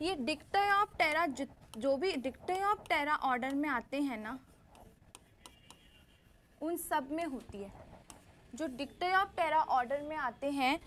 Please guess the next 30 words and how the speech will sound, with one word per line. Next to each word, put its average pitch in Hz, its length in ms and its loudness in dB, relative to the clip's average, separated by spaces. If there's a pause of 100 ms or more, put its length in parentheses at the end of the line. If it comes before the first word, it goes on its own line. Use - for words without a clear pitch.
(160)
उन 381 120 4
सब - 240 12
के - 180 8
अंदर 302 380 12
ये 277 200 8
होती 240 440 8
है, 240 160 12 (600)
ठीक 392 220 12
है। 320 160 12 (680)
एक 392 200 0
Fenestra 330 760 2
भी 427 100 2
होती 320 340 -2
है, 330 100 0
वो 320 140 -2
भी 349 140 -2
Dictyoptera 294 760 2
में 294 100 -2
होती 311 240 -4
है, 415 60 -2
लेकिन 370 280 -2
वो 370 120 4
मैं 381 200 2
आगे 262 240 4
बताऊंगी। 226 440 -2 (360)
अभी 294 200 8
आपके 370 320 12
लिए 392 160 6
सिर्फ 381 280 0
यही 320 340 4